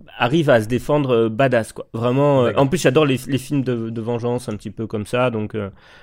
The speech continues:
Speaker 1: donc, euh, ça, j'ai, j'ai vraiment aimé, donc je mettrais trois virgule cinq. J'ai trouvé vraiment super. Et, euh, et après, je voudrais réhabiliter un film que j'ai revu récemment et qui avait été déchiré par les critiques à l'époque.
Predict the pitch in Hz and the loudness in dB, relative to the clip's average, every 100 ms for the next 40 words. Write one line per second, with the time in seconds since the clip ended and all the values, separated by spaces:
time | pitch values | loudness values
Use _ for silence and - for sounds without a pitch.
0 | - 110 107 120 110 107 107 - 135 123 | -10 -4 -4 0 -2 -2 -6 -8 -6 -6
1 | 98 117 104 113 127 123 117 123 147 123 | -6 -6 -4 -2 0 0 0 -2 -2 -4
2 | 123 113 131 120 131 127 120 107 - 113 | -4 -6 -6 -6 -4 -4 -4 -8 -8 -8
3 | 131 _ _ _ _ - 104 117 104 127 | -10 _ _ _ _ -20 -10 -6 -6 -6
4 | 131 131 - 110 101 117 - - - - | -6 -6 -12 -8 -6 -6 -10 -20 -18 -18
5 | - - - 131 127 123 120 135 127 127 | -20 -4 4 6 8 8 6 6 4 4
6 | 180 135 123 117 120 - 170 143 139 147 | 0 -2 -2 -2 -2 2 2 0 -2 0
7 | 127 - 135 123 104 110 - 135 139 131 | 0 0 -4 -4 -6 -4 -4 -2 -2 -2
8 | 123 113 107 113 131 135 117 - 113 113 | -4 -4 -2 -2 -2 -2 -6 -4 -4 -4
9 | 110 131 98 110 - 190 190 - 151 147 | -6 -10 -12 -16 -8 -4 -4 -4 -4 -4
10 | 135 120 113 131 127 - 113 107 - 113 | -4 -6 -6 -10 -12 -8 -6 -6 -4 -4
11 | 131 - | -4 -10